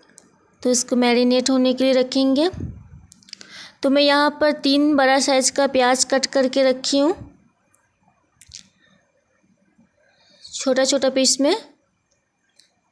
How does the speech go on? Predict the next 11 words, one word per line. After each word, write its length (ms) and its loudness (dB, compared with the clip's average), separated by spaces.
अब 180 2
यहाँ 280 2
पर 160 0
मैं 260 2
दो 220 2
टमाटर 420 0
को 80 2
कर 200 0
ली 120 2
हूँ 180 0
paste, 460 0